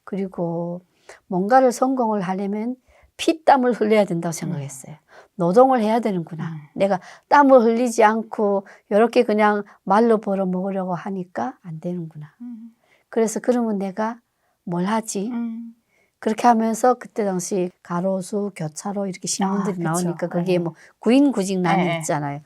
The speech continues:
Speaker 1: 그걸 보고 전화를 하는 거죠.
Speaker 2: 음.
Speaker 1: "컴퓨터 할 줄
Speaker 2: 음.
Speaker 1: 압니까?" "모르는데요." "네, 알겠습니다. 다시 전화 드릴게요."
Speaker 2: 음.
Speaker 1: 하고 전화 끊는
Speaker 2: 음.
Speaker 1: 거예요.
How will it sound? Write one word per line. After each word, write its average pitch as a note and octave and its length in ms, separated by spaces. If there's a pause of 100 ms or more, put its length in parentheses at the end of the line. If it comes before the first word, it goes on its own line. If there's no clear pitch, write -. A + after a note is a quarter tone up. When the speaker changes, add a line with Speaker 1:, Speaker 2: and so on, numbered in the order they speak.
(220)
Speaker 1:
그걸 D4 300
보고 A3 180
전화를 G#3 420
하는 E3+ 260
거죠. E3 320
Speaker 2:
음. F3 200 (1200)
Speaker 1:
"컴퓨터 C4+ 360
할 A#3+ 140
줄 C#4 160
Speaker 2:
음. A3+ 40
Speaker 1:
압니까?" G3+ 600
"모르는데요." F3+ 800 (420)
"네, B3 180
알겠습니다. A#3 920
다시 G3 300
전화 A3+ 280
드릴게요." A3 640
Speaker 2:
음. G#3+ 40
Speaker 1:
하고 G3 160
전화 F#3+ 220
끊는 F3+ 280
Speaker 2:
음. F3+ 60
Speaker 1:
거예요. F#3 220